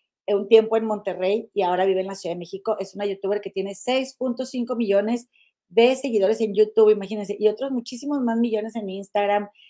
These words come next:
Es súper exitosa. Ella salió de Corea al no poder, eh, sobrepasar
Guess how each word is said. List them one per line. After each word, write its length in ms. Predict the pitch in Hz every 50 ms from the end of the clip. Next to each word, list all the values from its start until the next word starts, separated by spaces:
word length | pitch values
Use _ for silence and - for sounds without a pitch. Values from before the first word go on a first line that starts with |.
| _ _
Es 140 | - 214 -
súper 220 | - 233 - 247 233
exitosa. 520 | 226 - - 170 - 185 196 190 214 208
Ella 280 | 202 196 214 226 214 - - - _ _
salió 500 | - - - 226 220 220 220 226 208 208
de 140 | 220 233 233
Corea 440 | 233 226 208 202 196 208 220 220 220 - _ _ _ _ _ _
al 600 | - 196 214 214 214 214 220 226 233 233 226 226 226
no 500 | 233 233 233 233 233 233 240 240 240 240
poder, 500 | - 254 254 233 240 233 226 233 240 233 -
eh, 300 | 226 220 208 208 202 196
sobrepasar 960 | - - 226 220 208 208 202 196 - 196 185 - - - 196 196 208 220 214